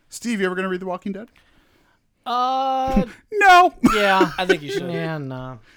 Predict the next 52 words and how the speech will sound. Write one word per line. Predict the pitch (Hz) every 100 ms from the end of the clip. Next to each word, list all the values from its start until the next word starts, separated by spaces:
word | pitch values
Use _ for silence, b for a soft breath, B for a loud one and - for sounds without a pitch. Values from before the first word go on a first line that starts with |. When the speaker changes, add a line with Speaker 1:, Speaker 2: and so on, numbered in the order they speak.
| B
Speaker 1:
It's | 269
good. | - 349 190
It's, | 180 165
it's | 202 -
very | 202 185
good. | 127
It's | 117 -
very | 139 175
well | 185
done, | 151 135 131 117
very | 127
well | 127 120
Speaker 2:
Why |
would | 107
Speaker 1:
written. | 107 107
Speaker 2:
I |
read | 254 277
it | 156
when | 147
I've | 156 143
just | 165
had | 202 185
it | 151
all | 175
summarized? | 170 185 196 135 123 127 - _ _
Speaker 1:
That | - 175
is | 180
true, | -
but | 220 202
you |
won't | 208 202
feel | - 233 262 127
it. | - _ _ _ _ _ _ _
Speaker 2:
Art | 143
Speaker 3:
It's | 151
a, |
Speaker 2:
thou | 160 156
feeling | 160 156 160 165
it, | 160
Mister | 160 151
Krabs? | - 165 170 156
Speaker 3:
it's | 208 -
a, | 359 196
it's, | 180 -
Speaker 1:
I | 117
cried. | 190 - 104 131 -
Speaker 3:
it's | 156
a | 214
pretty | 262 247
emotional | 226 220 226 214
comic. | 202 220 170 -
It's | 143 147